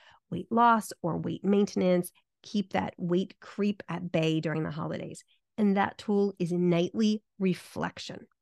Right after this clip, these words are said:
This is such an overlooked tool for success. There is so much progress you can make as you spend just two or three minutes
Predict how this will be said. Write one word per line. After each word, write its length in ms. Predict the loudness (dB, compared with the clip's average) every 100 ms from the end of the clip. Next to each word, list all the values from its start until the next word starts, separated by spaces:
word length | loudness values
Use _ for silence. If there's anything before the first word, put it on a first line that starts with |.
| _ _ _ -6
This 180 | -4 -4
is 120 | -4
such 360 | -4 -2 -2
an 140 | -2 -2
overlooked 640 | 0 0 0 0 -2 -6 -10
tool 340 | -4 -4 -4
for 200 | -4 -8
success. 640 | -8 -12 -12 -12 -12 -14 -20 _ _ _
There 120 | 2
is 140 | 2 0
so 280 | 0 4 4
much 280 | 2 -2
progress 480 | -2 0 2 0 0
you 60 | -6
can 260 | -2 0
make 280 | 2 0 -4 _ -20 -14
as 140 | -6 0
you 120 | 0
spend 280 | 0 -2 -2
just 180 | -4 -10
two 260 | -2 0
or 100 | 0
three 220 | 0 2
minutes 340 | 4 4 2